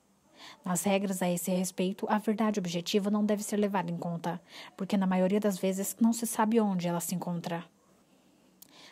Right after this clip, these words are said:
Com frequência, nós mesmos não sabemos se temos ou não razão. Muitas vezes acreditamos ter, mas nos enganamos. Muitas vezes, ambas as partes acreditam ter razão,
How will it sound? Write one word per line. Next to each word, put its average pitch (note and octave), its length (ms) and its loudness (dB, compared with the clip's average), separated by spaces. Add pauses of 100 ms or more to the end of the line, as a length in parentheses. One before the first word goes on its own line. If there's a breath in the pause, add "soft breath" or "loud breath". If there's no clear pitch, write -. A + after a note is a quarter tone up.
Com C4+ 180 4
frequência, G#3 560 2
nós A3+ 240 6
mesmos A#3 500 6 (100)
não A#3+ 140 4
sabemos G3 480 0
se G3 120 -2
temos G3 340 0
ou G#3+ 80 6
não F#3 180 2
razão. F3 480 0 (460 loud breath)
Muitas A#3 340 4
vezes G3 380 2
acreditamos A3+ 640 2
ter, F#3+ 360 2 (280 loud breath)
mas G3+ 260 2
nos A3+ 380 4
enganamos. G3 760 4 (460 soft breath)
Muitas A#3+ 300 4
vezes, G3+ 400 4
ambas B3 260 6
as A3 160 2
partes G3 400 4
acreditam F#3+ 480 0
ter F3+ 120 0
razão, F3+ 440 0